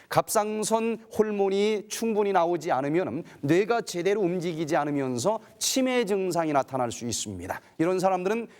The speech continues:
이 갑상선 기능 저하증을 치료해주면은 그 치매 증상이 깨끗이 사라질 수도 있습니다.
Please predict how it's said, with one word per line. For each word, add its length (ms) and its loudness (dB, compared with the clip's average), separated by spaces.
이 340 2
갑상선 680 -2
기능 300 0
저하증을 580 -2
치료해주면은 960 -2
그 180 -2
치매 380 0
증상이 640 -2
깨끗이 600 -2
사라질 420 -2
수도 300 -4
있습니다. 540 -4